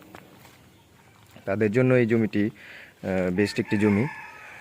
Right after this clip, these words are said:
আমি এখন বলতেছি, আহ, আপনার এই জমিটির দাম। জমিটির দাম হচ্ছে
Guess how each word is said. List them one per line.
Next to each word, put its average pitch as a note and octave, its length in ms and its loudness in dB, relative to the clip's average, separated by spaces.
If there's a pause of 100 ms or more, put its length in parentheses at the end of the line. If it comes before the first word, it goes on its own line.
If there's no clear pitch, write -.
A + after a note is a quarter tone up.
(1200)
আমি G#2+ 120 -2
এখন A#2+ 220 -2
বলতেছি, A2 680 -2
আহ, G2 560 0
আপনার G2 400 -2
এই G2+ 60 -2
জমিটির G#2+ 380 -2
দাম। A2 300 4 (1300)
জমিটির A#2 640 2
দাম A#2 240 0
হচ্ছে A2 480 -4